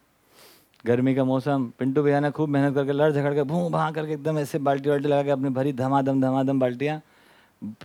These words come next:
दस बीस बाल्टी भरी पानी। उसके बाद दूसरों का नंबर आया और जब वो आखिरी बाल्टी लेके जा रहे थे अपने घर, <clears throat> तो मैंने देखा हमारे बाजू में घर, तो एक बाल्टी पानी उन्होंने अपने गेट के सामने रख दिया और अंदर चले गए।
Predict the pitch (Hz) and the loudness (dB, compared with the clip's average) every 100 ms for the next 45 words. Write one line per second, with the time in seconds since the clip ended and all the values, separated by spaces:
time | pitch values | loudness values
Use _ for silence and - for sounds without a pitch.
0 | - 123 117 131 123 139 131 127 139 127 | -8 -4 0 0 2 0 2 2 2 2
1 | 147 139 135 143 131 143 139 131 123 135 | 2 2 2 2 0 0 0 0 -2 -2
2 | 135 127 131 135 139 180 _ _ _ _ | 0 0 2 2 0 -2 _ _ _ _
3 | _ - 143 160 160 160 147 170 170 175 | _ -2 4 6 8 8 6 6 6 6
4 | 180 175 175 170 175 170 165 156 147 147 | 4 4 6 6 6 4 2 6 8 8
5 | 156 _ _ _ _ - - 143 117 131 | 4 _ _ _ _ -6 -4 -4 -2 0
6 | 147 151 156 151 151 151 143 151 156 147 | 2 2 2 2 2 4 2 2 0 2
7 | 151 156 _ _ _ _ - 127 180 214 | 2 0 _ _ _ _ -10 2 6 8
8 | 220 196 196 208 185 180 196 185 180 190 | 8 6 8 6 6 6 6 6 4 4
9 | 175 165 185 240 233 _ _ _ _ _ | 4 4 2 2 -2 _ _ _ _ _
10 | _ - 117 151 160 170 160 156 160 156 | _ -6 4 4 4 0 2 2 4 2
11 | 147 208 208 170 135 147 151 120 104 82 | 4 4 4 2 0 4 4 2 -6 -10